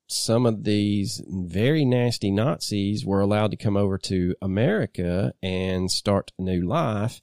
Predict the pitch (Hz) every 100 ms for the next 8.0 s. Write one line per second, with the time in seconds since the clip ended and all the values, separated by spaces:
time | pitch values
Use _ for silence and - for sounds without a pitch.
0 | _ _ _ _ _ _ _ 110 104 107
1 | 107 104 98 101 101 98 95 95 95 92
2 | 90 85 92 175 147 73 - _ _ _
3 | _ _ _ _ 98 98 95 95 - -
4 | - 226 170 117 107 98 92 139 - _
5 | _ _ _ _ _ _ _ _ _ _
6 | _ _ 92 117 127 156 160 156 127 135
7 | 131 127 117 120 123 123 120 117 120